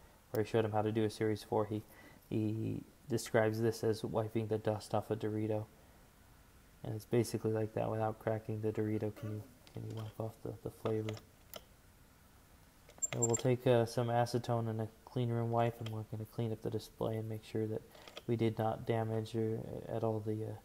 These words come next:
the digitizer. You can also see that we didn't,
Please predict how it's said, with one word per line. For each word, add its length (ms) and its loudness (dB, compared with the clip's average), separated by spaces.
the 80 2
digitizer. 720 2
You 160 -6
can 120 -8
also 260 -6
see 200 -6
that 140 -6
we 120 -2
didn't, 380 -4